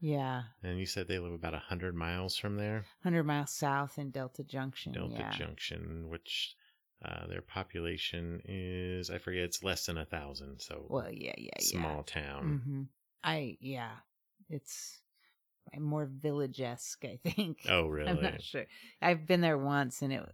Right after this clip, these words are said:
Speaker 1: I think there was a small restaurant and a gas station it's, yeah, it's just, there might be groceries.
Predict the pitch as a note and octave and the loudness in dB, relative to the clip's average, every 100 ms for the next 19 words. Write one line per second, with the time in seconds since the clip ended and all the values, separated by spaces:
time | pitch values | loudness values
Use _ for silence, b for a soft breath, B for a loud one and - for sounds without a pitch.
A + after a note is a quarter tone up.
0 | - D#3 - F3 E3 E3 D3+ D3 - - | 2 2 4 6 8 8 6 0 -4 -10
1 | b b b b - - E3+ E3 D#3 D3+ | b b b b -6 4 6 8 6 6
2 | D3 - D3+ C#3+ C#3+ - D3 C#3 B2 B2 | 4 2 2 4 2 0 -2 -2 -2 -4
3 | A#2 - - A2+ B2 - B2+ B2 A2+ A#2+ | -4 -4 -2 -2 -2 -4 -2 -2 -4 -6
4 | - _ - - - C#3+ G2+ B1 - - | -10 _ -12 -10 -6 -4 -4 -4 -10 -16
5 | B2+ - - - _ _ _ _ _ _ | -18 -18 -20 -20 _ _ _ _ _ _
6 | _ _ _ D#3 D3+ D3+ C#3+ C#3 C#3+ C#3 | _ _ _ 0 2 2 -2 -6 -2 -2
7 | C#3 - C3+ C3 B2+ - - | -2 -4 -4 -4 -6 -12 -16